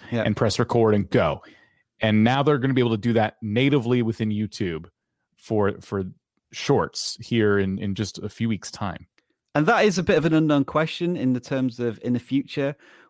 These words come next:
Speaker 1: will you only be able to make a YouTube short through the camera tool in the YouTube app,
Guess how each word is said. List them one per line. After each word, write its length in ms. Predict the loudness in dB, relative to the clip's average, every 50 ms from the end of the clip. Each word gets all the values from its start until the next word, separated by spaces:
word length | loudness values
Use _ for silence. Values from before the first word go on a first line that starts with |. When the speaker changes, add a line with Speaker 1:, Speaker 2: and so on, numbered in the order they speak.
| _
Speaker 1:
will 160 | -2 0 0 2
you 240 | 2 0 0 -2 -2 0
only 340 | 2 4 4 6 6 4 4
be 200 | 4 2 2 4
able 200 | 4 2 0 -2
to 100 | -2 0
make 180 | 0 0 0 -2
a 60 | -2
YouTube 400 | -2 0 -2 -2 -2 -4 -4 -4
short 420 | -4 -2 0 0 0 0 -2 -6
through 180 | -6 -4 -2 0
the 220 | 0 0 -2 -2 -6 -14 -18 _ -12
camera 360 | -4 0 2 4 4 4 2
tool 380 | 0 -2 -2 0 0 2 2 2
in 80 | 2
the 200 | 0 0 0 -2
YouTube 240 | -2 -4 -4 -2 0
app, 280 | 0 0 0 -2 -6